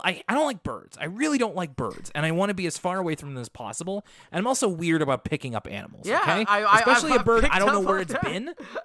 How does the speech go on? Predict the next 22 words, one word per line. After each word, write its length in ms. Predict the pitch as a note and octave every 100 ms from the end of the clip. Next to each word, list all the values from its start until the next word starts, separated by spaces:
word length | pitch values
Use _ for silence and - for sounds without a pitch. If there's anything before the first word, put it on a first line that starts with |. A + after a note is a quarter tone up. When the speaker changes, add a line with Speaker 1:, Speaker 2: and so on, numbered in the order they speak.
| - - -
Speaker 1:
Like 140 | - G3+
a 80 | A3
pi-, 160 | C4
like 140 | A#3+ B3
a 40 |
pigeon, 320 | B3 D#4 D#4+
you 100 | D4
don't 180 | C4 C#4
know 80 | C4+
where 180 | A#3 A3
it's 140 | E3
been. 460 | C3+ C3+ F3 B3+ C4+ _ _ _ _ -
Did 100 | E3+
you 80 | D#3+
wash 220 | G#3 A#3
your 80 | B3
hands 280 | A#3 C#4+
right 140 | D4 C#4+
after? 300 | E4+ E4+ G#4 G#4 -
Speaker 2:
Sure, 540 | - - F#3 B3+ A2+ C#3
yeah, 160 | G3+ G2
absolutely. 800 | A#2 E3+ - A2+ E3+ F2 G2